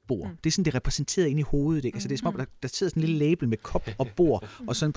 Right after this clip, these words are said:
Speaker 1: pro-, og jeg tænkte, "Ej, det forstår jeg ikke helt." Og så kom kapitel seksten, som var måske, øh, fem sider,
Speaker 2: Mm.
Speaker 1: hvor der stod,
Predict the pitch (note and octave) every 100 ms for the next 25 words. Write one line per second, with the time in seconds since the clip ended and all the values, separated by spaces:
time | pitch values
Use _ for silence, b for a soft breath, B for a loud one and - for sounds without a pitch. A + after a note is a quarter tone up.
0 | C#3+ - - C#3+ C#3+ D#3 - D#3+ F#3+ G#3
1 | A3 - G#3+ F#3 D#3 E3 - - - F3
2 | G#3 G#3 - D3 C#3 B2+ D#3+ G3 - -
3 | A#2+ A#2+ C3 - A#2+ G#2 - B1+ B1+ -
4 | C2 - - - G#2 - A3+ A3+ - B
5 | B A3+ D3 B2+